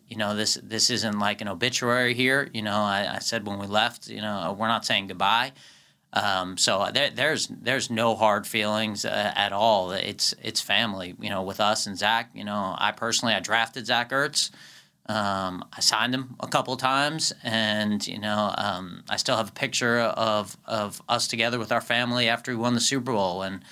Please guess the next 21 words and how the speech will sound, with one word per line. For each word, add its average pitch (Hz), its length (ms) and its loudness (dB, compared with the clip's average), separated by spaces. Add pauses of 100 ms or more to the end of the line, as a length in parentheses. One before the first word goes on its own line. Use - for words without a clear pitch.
(500)
um, 101 220 -2
his 110 140 0
game 120 300 0
ball 127 260 4
when 110 100 0
he 104 40 -2
set 120 240 0
the, 113 380 0
the 113 220 0
single 117 300 2
season 120 300 2
tight 117 200 0
end 131 180 0
record. 92 400 -4
Like, 98 180 -6
th-, 120 220 -6
this, 131 300 -2 (280)
there's 120 220 2
no 107 220 2
issues, - 400 -4 (300)
none. 120 300 0